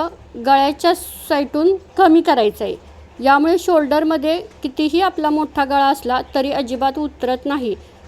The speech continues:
दोन्ही पेपर एकत्र करून असं व्यवस्थित मार्क करून कट करून घ्यायचं आहे. आणि हे बघा, मुंड्यात थोडासा एक्स्ट्रा कपडा, अ,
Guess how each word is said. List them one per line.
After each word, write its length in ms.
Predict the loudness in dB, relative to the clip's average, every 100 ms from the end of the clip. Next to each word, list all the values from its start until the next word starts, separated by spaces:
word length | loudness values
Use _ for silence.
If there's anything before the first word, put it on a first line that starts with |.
| -20 -6
दोन्ही 400 | 0 2 2 0
पेपर 360 | -2 -4 -4
एकत्र 480 | -4 -4 -6 -6 -4
करून 320 | -2 -2 -2 -6 -10 -20 -12 -4
असं 260 | 0 0
व्यवस्थित 680 | 2 2 2 0 0 -2 0
मार्क 300 | 0 2 0 -2
करून 260 | -4 -2 -2
कट 300 | -4 0 0 0
करून 260 | 0 0 0
घ्यायचं 360 | -2 -4 -4
आहे. 460 | -6 -4 -8 -8 -20 -20 -20 -20 -20 -20 -20 -20 -20 -20 -20 -20 -20 -20 -20 -20 -20 -20 -20 -20 -20 -20 -20 -20 -20 -20 -20 -20 -20 -6
आणि 300 | 0 2 2
हे 140 | 2 0
बघा, 220 | 0 -2
मुंड्यात 400 | 0 0 0 -2 -2
थोडासा 440 | 2 4 4 2 -2
एक्स्ट्रा 300 | -2 -2 -2
कपडा, 320 | -2 0 2
अ, 240 | 2 -2